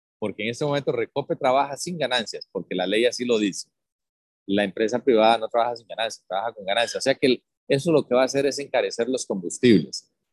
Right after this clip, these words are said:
no va a generar ningún beneficio sobre el pueblo, si es el asunto. Y como el monopolio realmente es combustible, eso no afecta nada. A mí me preocupa el monopolio del cemento, el ol-, oligopolio del cemento. Me preocuparía,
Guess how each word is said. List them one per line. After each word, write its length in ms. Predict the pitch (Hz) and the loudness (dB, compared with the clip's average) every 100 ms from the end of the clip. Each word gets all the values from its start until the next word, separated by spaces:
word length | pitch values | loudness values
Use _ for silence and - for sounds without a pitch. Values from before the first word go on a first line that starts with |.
| _ | _
no 200 | 98 110 | 2 6
va 120 | 113 | 6
a 80 | 113 | 4
generar 440 | 123 107 95 107 113 | 0 0 2 0 0
ningún 280 | 98 113 113 | -8 -8 -6
beneficio 680 | 101 87 113 107 120 120 - _ _ | -8 -2 2 2 2 -2 -4 _ _
sobre 340 | - 107 95 | 2 4 6
el 100 | 87 | 2
pueblo, 420 | - 127 131 147 139 | 4 6 6 4 2
si 140 | 101 | -4
es 120 | 92 | -6
el 100 | 104 | -6
asunto. 440 | 95 165 120 - - _ _ _ _ | -2 0 0 -4 -18 _ _ _ _
Y 120 | 123 | -2
como 240 | 139 135 | 0 2
el 60 | 131 | 2
monopolio 840 | 135 131 123 170 180 156 131 156 _ _ _ _ _ _ | 2 0 2 4 4 2 -2 -4 _ _ _ _ _ _
realmente 640 | 127 135 135 135 143 123 | -4 -4 -4 -6 0 2
es 260 | 123 - - | 0 -2 -8
combustible, 720 | 139 123 110 - 147 107 113 - _ _ _ _ _ _ _ | -6 -4 -2 4 6 6 2 -4 _ _ _ _ _ _ _
eso 220 | 117 123 | -12 -2
no 80 | 131 | -2
afecta 340 | 120 123 - | 2 0 2
nada. 400 | 120 139 107 82 | 2 4 2 0
A 60 | 104 | -6
mí 160 | 113 131 | -8 -8
me 120 | 139 | -2
preocupa 380 | 147 131 143 147 | 0 0 0 0
el 80 | |
monopolio 500 | 131 104 95 120 131 | -2 -4 0 2 4
del 160 | 110 92 | 4 2
cemento, 440 | - 110 139 113 | -2 0 0 2
el 80 | 98 | 2
ol-, 220 | 101 101 - | 2 0 2
oligopolio 680 | 110 104 95 95 175 156 104 | 2 2 0 -2 0 2 0
del 120 | 87 | -2
cemento. 380 | 98 113 - 101 | -8 -10 -8 -10
Me 120 | 98 - | -10 -4
preocuparía, 1000 | 104 101 - 101 104 107 101 120 135 | -2 -2 -4 -4 0 2 4 6 4